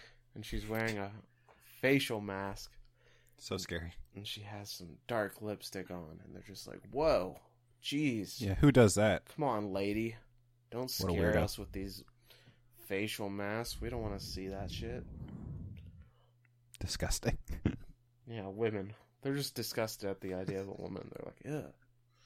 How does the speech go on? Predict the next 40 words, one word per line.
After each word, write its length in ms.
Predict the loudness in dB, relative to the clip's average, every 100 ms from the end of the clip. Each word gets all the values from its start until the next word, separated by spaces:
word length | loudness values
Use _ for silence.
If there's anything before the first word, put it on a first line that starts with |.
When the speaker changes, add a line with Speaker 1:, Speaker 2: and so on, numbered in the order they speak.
| -20 -20 -20 -20 -20 _ _ -20 -20 _ _ _ -4
Speaker 1:
Uh, 180 | -2 0
they 140 | 0
then 200 | 2 2
mention 340 | 0 0 -2
that 120 | -2 -4
the 80 |
security 540 | -10 -10 -2 0 0 -2
system 400 | -4 -4 -4 -2
went 160 | 2
off, 400 | 2 2 0 -4 -16 -12
and 560 | -6 -2 -2 -2 -4 -4
they, 180 | -6 -6 -6
then 160 | -4
they 100 | -2
spot 300 | -2 0 0
a 60 | 0
cat 420 | -2 2 4 2 -2
that 120 | -8
triggered 360 | -4 -4 -4
the 140 | -4 -4
alarm. 440 | -4 -4 -6 -8 -12 _ _ _ _ _
So 160 | -14 -10
they're 140 | -6
like, 160 | -4 0
"Oh, 220 | 2 2
okay, 160 | -2 -6 -10
it's 100 | -10
just 260 | -12 -14
a 40 | -12
cat." 320 | -10 -10 -14 _ -20
So 140 | -12
everything 360 | -8 -8 -6 -8
seems 280 | -6 -6 -6
fine. 280 | 6 8 10
Speaker 2:
Nico. 200 | 12 10
Speaker 1:
They 120 | 8
leave. 300 | -4 -6 -8 -12 -14 -18 -20 -20 -20 -20 -20 -20 -20 -16
Yeah, 180 | -14 -12 -12
nice 240 | -10 -10
little, 240 | -10 -10